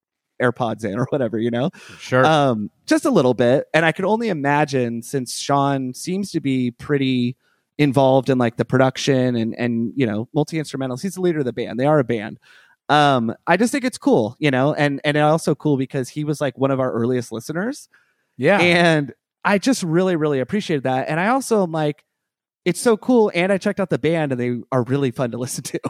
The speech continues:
Speaker 1: It's not like,
Speaker 2: Yeah.
Speaker 1: hey, all
Speaker 2: I
Speaker 1: this great stuff, but they suck.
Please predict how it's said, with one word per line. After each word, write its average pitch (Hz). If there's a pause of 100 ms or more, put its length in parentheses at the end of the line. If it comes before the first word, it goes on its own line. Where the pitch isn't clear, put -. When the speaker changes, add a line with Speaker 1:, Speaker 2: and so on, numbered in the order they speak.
(100)
Speaker 1:
It's -
not 185
like, 160
Speaker 2:
Yeah. 240
Speaker 1:
hey, 311
all 247
Speaker 2:
I -
Speaker 1:
this 285
great 254
stuff, 269 (120)
but 180
they 160
suck. -